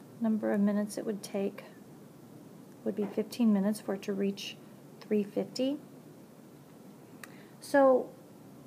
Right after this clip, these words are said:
it's a continual graph, though. It's not discrete points.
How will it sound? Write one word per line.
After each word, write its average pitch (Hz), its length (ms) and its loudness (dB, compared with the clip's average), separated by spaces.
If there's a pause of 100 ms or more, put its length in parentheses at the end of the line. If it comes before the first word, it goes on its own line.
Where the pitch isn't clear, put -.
(540)
it's 254 140 -2
a 285 40 -2
continual 240 1120 2 (1900)
graph, 226 460 4 (160)
though. 190 240 4
It's - 180 -8
not 220 400 6
discrete - 580 -6
points. - 680 -2